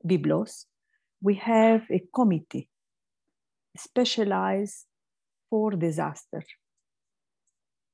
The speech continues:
They make aware all people when we have a problem. For example, if there is a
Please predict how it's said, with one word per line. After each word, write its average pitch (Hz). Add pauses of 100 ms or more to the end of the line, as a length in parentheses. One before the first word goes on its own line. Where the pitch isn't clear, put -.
(160)
They 202
make 214 (240)
aware 185 (360)
all 240
people 220 (160)
when 180
we 180
have 185 (640)
a 175 (500)
problem. 151 (580)
For 165
example, 160
if 160 (160)
there 160
is 156
a 156